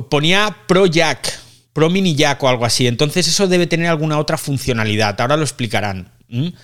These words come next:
Estoy viendo aquí las diferentes pantallas. Han puesto cuatro pantallas. Esto va a ten-, esto tiene pinta de que va a costar mucho dinero. Va, esto va a costar mucho dinero,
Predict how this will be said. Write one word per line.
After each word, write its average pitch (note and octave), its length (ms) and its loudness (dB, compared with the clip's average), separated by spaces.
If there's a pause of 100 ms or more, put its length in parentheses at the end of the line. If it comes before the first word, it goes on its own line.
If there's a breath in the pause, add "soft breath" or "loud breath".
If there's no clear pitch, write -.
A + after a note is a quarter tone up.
(1080 loud breath)
Estoy F3+ 380 2
viendo G#3+ 260 2
aquí A3+ 540 -2 (100)
las C3+ 280 -2
diferentes D3+ 520 -2
pantallas. F3+ 680 -2
Han E3 140 -4
puesto F3 320 -2
cuatro D#3+ 340 0
pantallas. D3 960 -2 (240)
Esto D#3+ 500 0
va C#3+ 140 2
a C#3 60 -6 (360)
ten-, B2+ 240 0
esto C#3+ 340 -2
tiene E3+ 240 -2
pinta E3 220 -2
de E3+ 80 0
que C#3 80 -2
va C#3 60 0
a C3+ 40 -2
costar D#3 280 -4
mucho C3+ 320 -2
dinero. G2 420 -4 (1600)
Va, C#3+ 360 -2
esto F#3 180 2
va F#3+ 60 6
a D#3+ 60 0
costar D#3 280 -2
mucho C3+ 320 0
dinero, G2+ 480 -6